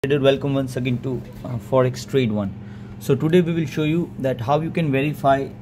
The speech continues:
that all these accounts updated on My F X Book accounts Telegram channel are live and real accounts. So today we will show you, uh, one video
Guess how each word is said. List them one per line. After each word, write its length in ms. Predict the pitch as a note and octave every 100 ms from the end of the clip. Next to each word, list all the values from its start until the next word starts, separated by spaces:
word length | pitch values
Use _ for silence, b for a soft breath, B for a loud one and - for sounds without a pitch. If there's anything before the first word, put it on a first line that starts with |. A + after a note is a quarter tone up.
| B2+
that 220 | B2+ A#2
all 160 | - C3+
these 220 | C#3+ C3+
accounts 560 | C#3+ B2 C#3 A#2+ B2 -
updated 500 | B2+ B2+ C#3 C3+ B2
on 120 | B2+
My 300 | A#2+ B2+ B2
F 120 | A2
X 140 | B2 -
Book 240 | B2+ A#2
accounts 360 | G#2+ A#2+ A#2+ -
Telegram 480 | A#2+ B2 A#2+ A#2
channel 400 | A2+ C#3+ C#3 A2+ A#2+ B B B
are 160 | G#2+ G2+
live 480 | G#2+ A#2+ D3+ - -
and 220 | B2+ A2+
real 260 | A2+ B2+ A2
accounts. 420 | G#2 G2+ F#2+ - B B -
So 140 | B2+
today 260 | C#3 C#3+ D#3+
we 160 | D3+
will 80 | D3+
show 160 | - D3
you, 300 | D#3 D3 - -
uh, 220 | A#2+ A#2 G#2+ - - - B2
one 140 | E3
video 440 | C#3+ B2 C3 D3